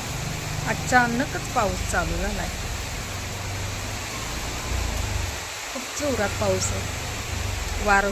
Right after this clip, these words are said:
सुटलंय, पाऊस आलाय. हे बघा, अचानक पाऊस आला, वारं.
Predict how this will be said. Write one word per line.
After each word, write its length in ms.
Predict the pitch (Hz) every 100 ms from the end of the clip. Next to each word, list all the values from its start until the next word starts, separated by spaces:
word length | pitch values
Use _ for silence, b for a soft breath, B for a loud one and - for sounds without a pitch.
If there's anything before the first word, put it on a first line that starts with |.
| -
सुटलंय, 580 | 185 202 190 190 185 180 -
पाऊस 340 | 190 185 -
आलाय. 460 | 185 185 180 175 175 180 185 - - - - -
हे 100 | 208
बघा, 240 | 190 - - 175 - - - - - - - - 988 932 - - - - - - - - - - - - - - -
अचानक 580 | - 262 254 254 - -
पाऊस 280 | 202 180 -
आला, 220 | 175 185 - - - - - - - - - 220 208
वारं. 560 | 208 196 202 202 190